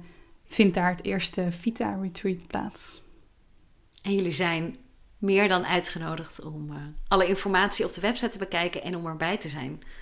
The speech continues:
Speaker 2: als allereerste. Want jullie hebben dus echt, als je dit luistert, heb je echt
Speaker 1: Mm.
Speaker 2: de primeur. Oh, hij is de wereld in, Ruis. <laughs> Zo bijzonder.
Speaker 1: Ja.
Speaker 2: Echt, we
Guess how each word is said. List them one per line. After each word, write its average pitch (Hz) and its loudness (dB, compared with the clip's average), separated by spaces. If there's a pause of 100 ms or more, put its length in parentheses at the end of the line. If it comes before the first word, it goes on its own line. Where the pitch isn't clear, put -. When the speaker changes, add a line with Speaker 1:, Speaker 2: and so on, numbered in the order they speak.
(140)
Speaker 2:
als 185 2
allereerste. 165 4
Want 180 -6
jullie 180 -2
hebben 175 0
dus - -8
echt, - -4
als - -6
je 180 -6
dit 202 0
luistert, 185 -2
heb 175 -6
je 330 8
echt 339 4
Speaker 1:
Mm. 294 6 (360)
Speaker 2:
de 403 6
primeur. 403 6 (800)
Oh, 277 8
hij 254 6
is 269 2
de 285 2
wereld 339 4
in, 220 4
Ruis. 208 4 (340)
<laughs> - 6
Zo 294 8
bijzonder. 277 6 (180)
Speaker 1:
Ja. 196 6 (100)
Speaker 2:
Echt, - 2
we - -2